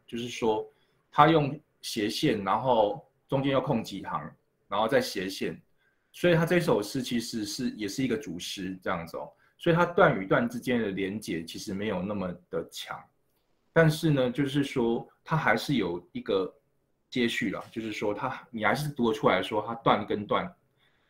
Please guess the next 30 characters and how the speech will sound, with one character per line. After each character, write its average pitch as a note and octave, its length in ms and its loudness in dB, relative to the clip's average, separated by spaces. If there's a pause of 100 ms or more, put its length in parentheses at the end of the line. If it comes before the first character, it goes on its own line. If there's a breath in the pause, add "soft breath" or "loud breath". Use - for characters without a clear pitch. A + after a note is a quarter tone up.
(300)
就 D3 80 0
应 D3+ 100 4
该 D3+ 140 8
说 C#3+ 340 2 (440 loud breath)
组 G#2+ 180 -4
诗 D3 260 2
的 B2+ 220 4
每 G2 260 -4
一 B2+ 80 0
节 F#2+ 280 -2
之 - 160 -8
间， G2 420 -2
它 - 140 -8
还 G2 200 -2
是 A2+ 200 -4
有 F#2 160 -2
一 G2 100 -4
个 F2+ 220 -4
过 G2 260 0
渡 G#2 160 -2
的 F#2 100 -4
一 F#2+ 140 -2
个， F#2 340 -4 (300)
一 - 60 -10
个 A2+ 100 2
联 F#2 180 0
系 - 200 -4
点 E2 260 -4
啊。 D2 100 -10 (1300)
嘿， G#2 440 2